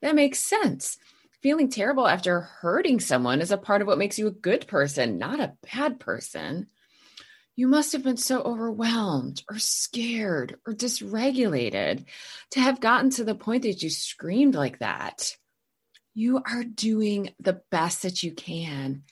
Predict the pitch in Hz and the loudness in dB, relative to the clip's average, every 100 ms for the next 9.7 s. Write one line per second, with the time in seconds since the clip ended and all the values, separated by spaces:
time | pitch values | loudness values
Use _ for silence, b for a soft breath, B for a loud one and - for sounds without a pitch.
0 | b b b b - 175 190 196 190 175 | b b b b -14 -8 -6 -6 -4 -2
1 | 202 226 185 139 131 - - - _ _ | -2 -2 -4 -6 -6 -18 -20 -20 _ _
2 | _ _ _ _ _ _ _ _ _ _ | _ _ _ _ _ _ _ _ _ _
3 | _ 185 208 254 254 269 247 - 185 190 | _ -2 4 4 4 2 2 2 4 4
4 | 220 247 247 269 202 180 180 175 180 - | 2 0 4 4 6 6 6 6 2 2
5 | 165 156 147 147 147 143 135 131 - - | 4 4 6 4 4 0 2 2 -2 -8
6 | - 160 147 147 139 131 131 - - - | -4 -4 -2 2 4 4 2 -4 -8 -4
7 | - 180 160 - - - - - b b | -2 4 4 2 -4 -12 -16 -18 b b
8 | b b b b 165 160 - 190 180 175 | b b b b -2 0 4 4 4 0
9 | 175 220 202 170 170 180 | 2 4 6 8 6 4